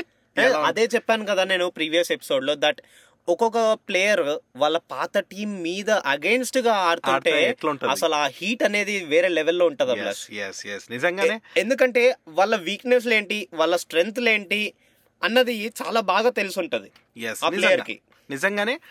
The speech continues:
Speaker 1: But ఇప్పుడు ఎస్ఆర్హెచ్ పైన రాజస్థాన్ చూసుకుంటే నాకు రెండు ఈక్వల్ గానే అనిపిస్తున్నాయి మురళి, నిజంగానే ఈక్వల్ అనిపిస్తున్నాయి. But ప్రీవియస్ సీజన్ లో మ్యాచెస్ చూసుకుంటే మాత్రం ఎస్ఆర్హెచ్ కొంచెం లోగా అనిపిస్తుంది. But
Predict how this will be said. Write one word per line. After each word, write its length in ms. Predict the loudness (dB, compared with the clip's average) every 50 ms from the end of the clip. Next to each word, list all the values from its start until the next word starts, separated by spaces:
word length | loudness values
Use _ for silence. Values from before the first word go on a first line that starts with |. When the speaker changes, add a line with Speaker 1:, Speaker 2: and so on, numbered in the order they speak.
| -20 _ _ -2
Speaker 1:
But 160 | -2 0 -2
ఇప్పుడు 180 | -4 -2 -2
ఎస్ఆర్హెచ్ 560 | -2 -2 -2 0 0 0 0 0 -2 -4 -2 -2
పైన 340 | 0 0 0 0 2 0
రాజస్థాన్ 480 | 0 2 2 0 0 -2 -4 -6 -6 -6
చూసుకుంటే 260 | -8 -10 -10 -10 -6
నాకు 200 | -4 -4 -2 -2
రెండు 300 | -2 -2 -2 -4 -4 -4
ఈక్వల్ 360 | -4 -4 -4 0 0 0 0
గానే 160 | 2 2 2 2
అనిపిస్తున్నాయి 580 | 0 0 -2 -6 -8 -6 -6 -6 -4 -4 -4
మురళి, 340 | -4 -4 -4 -2 -2 -4 -4 _ _ -20 -20 _ -8
నిజంగానే 500 | -6 0 0 0 2 2 2 2 4 2
ఈక్వల్ 240 | 2 0 2 0
అనిపిస్తున్నాయి. 560 | 0 0 0 -6 -10 -8 -6 -4 -2 -2 -2 -4 -8 -20 _ -2
But 180 | -2 -2 -2 -2
ప్రీవియస్ 640 | -12 _ -8 -6 -6 -4 2 2 2 2 2 -2 -4 -4 -6 _ _ _ _ -14
సీజన్ 380 | -10 -8 -8 -6 -4 -4 -4 -2
లో 100 | -4 -2
మ్యాచెస్ 440 | 2 2 0 0 -2 -6 -8 -6 -8
చూసుకుంటే 300 | -8 -6 -8 -4 -4 0
మాత్రం 300 | 0 0 -2 -2 -6 -6
ఎస్ఆర్హెచ్ 460 | -6 -6 -2 -2 -2 -2 -2 -6 -6
కొంచెం 240 | -6 -4 -4 -2 -2
లోగా 180 | -2 0 0
అనిపిస్తుంది. 460 | -2 -4 -4 -10 -12 -12 -12 -4 -4 -4
But 80 | -4